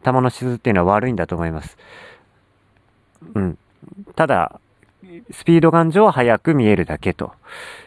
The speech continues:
いう感じなんじゃないかなというふうに思います。で、この、まあ、確かに結果的に見れば、あの、ナイスピッチングなんですけど、あのー、今日はね、このあの、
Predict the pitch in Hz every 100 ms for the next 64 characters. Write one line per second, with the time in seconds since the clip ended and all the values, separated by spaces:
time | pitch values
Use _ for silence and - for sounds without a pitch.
0 | - 113 107 101 - 110 107 113 104 90
1 | 113 101 104 143 - - - - - 101
2 | 92 101 107 98 82 85 85 90 - -
3 | - - - 139 170 180 190 - 135 -
4 | 196 160 123 147 - 202 208 214 220 185
5 | 107 123 113 90 101 98 104 127 - 113
6 | - 120 117 120 110 87 - 90 107 101
7 | 82 - - - - - - - - -
8 | - 139 139 135 131 131 127 127 123 107
9 | 98 - - - - - - - 170 -
10 | 214 110 101 98 - - 147 151 143 139
11 | 135 131 131 123